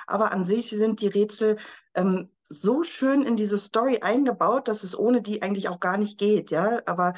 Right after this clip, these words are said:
so wie sie sind, sind sie einfach mega toll und, ähm, sie sollen eigentlich auch gar nicht anders sein,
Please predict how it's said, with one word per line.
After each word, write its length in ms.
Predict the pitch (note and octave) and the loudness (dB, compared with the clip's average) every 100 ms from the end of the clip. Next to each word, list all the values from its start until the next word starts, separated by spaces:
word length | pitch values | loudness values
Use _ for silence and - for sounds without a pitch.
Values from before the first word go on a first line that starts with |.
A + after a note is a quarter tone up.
| - - | -8 -16
so 220 | - A3+ | -2 0
wie 80 | A3+ | 2
sie 140 | G#3 G#3+ | 2 2
sind, 280 | G3 C4 B3 | 4 2 2
sind 180 | A3+ | -2
sie 80 | A3 | -2
einfach 400 | F3+ G#3+ A3+ G#3+ - | -2 -2 -4 -6 -10
mega 380 | - G#3+ A#3+ A#3+ | -2 0 2 0
toll 380 | A#3+ A3 G3+ D#3+ - - - | 0 2 2 2 -4 -20 -8
und, 360 | - F#3 F3+ - | -2 -2 0 0
ähm, 260 | F3+ F3 F#3 | 2 2 2
sie 100 | G3 | 2
sollen 240 | F#3+ G3+ | 2 2
eigentlich 320 | - F#3+ G3 | 0 -2 0
auch 140 | F#3+ F3+ | -2 0
gar 160 | F3 | 0
nicht 160 | F3+ F3 | 0 -2
anders 300 | E3+ E3+ E3+ | -2 -2 -2
sein, 400 | D#3 D3+ D3+ D3 | -2 -2 -4 -8